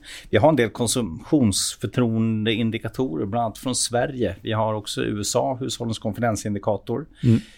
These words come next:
Speaker 1: Sverige får vi hushållsutlåningen. Jag fastnar lite på den siffran faktiskt. Jag trodde ju liksom med tanke på hur allt viker att den här är ner år över år, men det var den inte.
Speaker 2: Nej.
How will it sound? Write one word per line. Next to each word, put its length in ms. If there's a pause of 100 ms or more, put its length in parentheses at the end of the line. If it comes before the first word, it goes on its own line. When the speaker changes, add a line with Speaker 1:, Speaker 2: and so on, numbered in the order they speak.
(100)
Speaker 1:
Sverige 380
får 120
vi 80
hushållsutlåningen. 1200
Jag 100
fastnar 340
lite 180
på 80
den 140
siffran 380
faktiskt. 360
Jag 180
trodde 240
ju 160
liksom 280
med 120
tanke 240
på 120
hur 60
allt 220
viker 340
att 140
den 100
här 160
är 80
ner 400
år 280
över 140
år, 180
men 140
det 80
var 200
den 100
inte. 180 (100)
Speaker 2:
Nej. 240